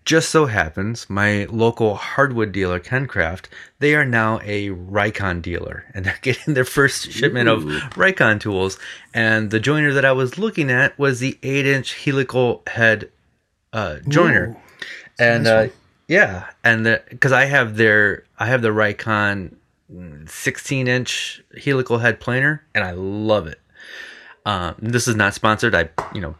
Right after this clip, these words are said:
Speaker 1: paid money for that, and, uh, I'm very happy with it. So now I wanna get their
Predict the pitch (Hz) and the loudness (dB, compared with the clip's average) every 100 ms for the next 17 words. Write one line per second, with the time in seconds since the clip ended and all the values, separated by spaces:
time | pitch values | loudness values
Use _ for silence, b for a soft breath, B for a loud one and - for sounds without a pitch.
0 | _ - 98 95 - _ 123 104 98 85 | _ -6 -4 -4 -8 _ -6 -2 -2 -4
1 | - 82 82 82 - _ _ 101 98 95 | -6 -6 -4 -4 -6 _ _ -2 0 0
2 | 95 90 85 98 104 104 117 127 101 90 | -2 -4 -6 -2 0 2 0 0 -2 -4
3 | - 80 98 92 92 87 90 92 87 85 | -6 -6 -4 -2 -2 0 0 0 -2 -2
4 | 87 - 92 82 82 | -4 0 0 0 -4